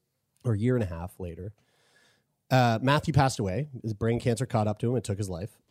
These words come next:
And, um, and the way we found out was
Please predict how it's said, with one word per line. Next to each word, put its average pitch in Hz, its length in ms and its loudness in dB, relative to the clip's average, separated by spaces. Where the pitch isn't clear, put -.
And, 117 400 2
um, 107 420 0
and 127 140 2
the 120 80 4
way 143 380 2
we 185 180 0
found 127 400 2
out 87 400 -2
was 113 340 0